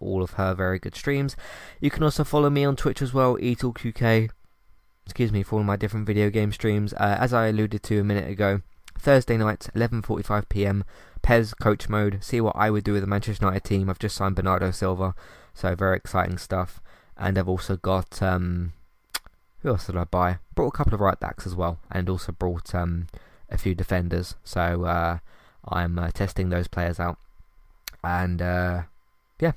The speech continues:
doing some good stuff over there. Uh, the first two episodes are available on YouTube. If you go to our YouTube channel, Entertainment Talk Plays, you can find the first two episodes for the coach mode, and then you can catch them live on Thursdays, eleven forty-five P M G M T. Uh, so that's for the time zone.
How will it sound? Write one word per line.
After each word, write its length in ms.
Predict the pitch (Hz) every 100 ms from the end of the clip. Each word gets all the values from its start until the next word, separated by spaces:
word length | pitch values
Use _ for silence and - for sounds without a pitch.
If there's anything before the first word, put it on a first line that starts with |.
| -
doing 160 | 104
some 100 | 95
good 140 | 110 104
stuff 240 | 113 117
over 140 | 127 147
there. 160 | 131 - - - -
Uh, 100 | 110
the 80 | 113
first 240 | 156 160
two 80 | -
episodes 400 | 151 139 143 135
are 60 | 131
available 460 | 127 123 117 120
on 120 | 113 113
YouTube. 400 | 135 165 165 135
If 140 | -
you 60 | 101
go 140 | 98
to 120 | 95
our 80 | 98
YouTube 400 | 101 98 107 98
channel, 320 | 107 101 101
Entertainment 480 | 104 - - 101 95
Talk 160 | 107 -
Plays, 260 | 120 123
you 80 | 110
can 140 | 107
find 200 | - 104
the 60 | 98
first 300 | - 107 101
two 100 | 107
episodes 500 | 104 104 104 104 - - - -
for 120 | -
the 100 | 95
coach 320 | - 107 - 113
mode, 260 | 104 104
and 140 | - 101
then 180 | 101
you 120 | 101 -
can 160 | 98
catch 260 | 107 - -
them 180 | 101 95
live 360 | 95 95 92
on 120 | 95 92
Thursdays, 640 | 95 90 87 87 87 85
eleven 240 | 120 113 101
forty-five 420 | 87 92 92 -
P 160 | 95
M 140 | 90 90
G 200 | 92 90
M 120 | 87
T. 360 | - 92 92 90 - - - - -
Uh, 220 | 90 87
so 120 | -
that's 180 | 90 87
for 100 | 92
the 80 | 87
time 260 | - 117 113
zone. 320 | 113 113